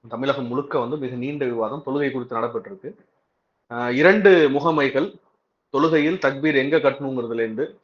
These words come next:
ஆஹ், விரல் ஆட்டுவது வரை, பெருநாள் தொழுகையில் எத்தனை தக்பீர்கள் என்பது முதல், ஜும்மா தொழுகையில் குத்துபாக்கள் என்ன, தராவீஹுடைய ரக்காயத்துகள் என்ன என்கின்ற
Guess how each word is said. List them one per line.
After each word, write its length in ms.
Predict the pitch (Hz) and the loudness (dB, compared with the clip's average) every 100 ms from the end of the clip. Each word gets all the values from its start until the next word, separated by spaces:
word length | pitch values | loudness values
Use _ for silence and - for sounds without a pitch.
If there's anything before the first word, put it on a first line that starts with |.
| _ _ _ _ _ | _ _ _ _ _
ஆஹ், 960 | 117 113 113 110 113 110 110 110 104 98 90 120 | -10 -6 -6 -6 -8 -10 -12 -14 -16 -20 _ 0
விரல் 520 | 143 160 139 120 95 | 4 4 4 -2 -2
ஆட்டுவது 840 | 117 143 147 127 120 113 107 101 98 | 0 0 0 -2 -2 -6 -6 -8 -8
வரை, 380 | 110 147 - _ _ _ _ _ _ _ | -4 -4 -6 _ _ _ _ _ _ _
பெருநாள் 440 | 131 160 180 175 | 0 4 4 4
தொழுகையில் 540 | 156 147 143 147 190 - | -2 -4 -4 -4 -6 -6
எத்தனை 340 | 120 175 165 | -6 -2 -2
தக்பீர்கள் 760 | 147 131 127 139 131 120 110 - | 0 -2 0 0 0 -4 -8 -14
என்பது 280 | 120 120 113 | -10 -8 -6
முதல், 280 | 110 127 156 | -4 -4 -4
ஜும்மா 380 | 127 143 170 160 | -6 2 2 2
தொழுகையில் 480 | 143 139 139 180 | 0 0 -2 -4
குத்துபாக்கள் 720 | - 131 165 156 151 131 110 - _ | -8 -8 4 4 4 -2 -8 -12 _
என்ன, 540 | 120 120 127 160 - _ _ _ | -8 -4 -4 -6 -8 _ _ _
தராவீஹுடைய 600 | - 156 165 151 147 131 | 4 4 4 0 0 0
ரக்காயத்துகள் 580 | 117 - 165 156 135 131 | 0 2 2 2 0 -2
என்ன 240 | 123 127 | -2 -2
என்கின்ற 680 | 123 117 117 113 175 254 - | -4 -6 -10 0 0 0 -6